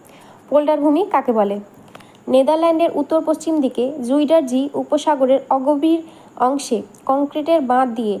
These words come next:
সমুদ্রের জল অপসারণ করে যে বিস্তীর্ণ নিম্ন সমতল ভূমি উদ্ধার করা হয়েছে,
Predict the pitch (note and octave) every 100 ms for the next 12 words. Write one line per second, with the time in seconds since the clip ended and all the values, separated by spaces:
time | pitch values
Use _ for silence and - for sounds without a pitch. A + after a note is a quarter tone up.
0 | - - - C#4 C#4 C#4+ D#4+ C4+ C#4+ B3+
1 | B3 A#3+ C4+ C#4 C#4 C#4 A#3+ A3+ A#3 B3
2 | A#3+ C#4 C#4+ D#4 D#4 D#4+ C#4+ D4 D#4+ D#4
3 | C#4+ C#4 D4 C4 C4 B3 B3 C#4 C4+ A#3
4 | A#3 A#3+ G3+ - B3+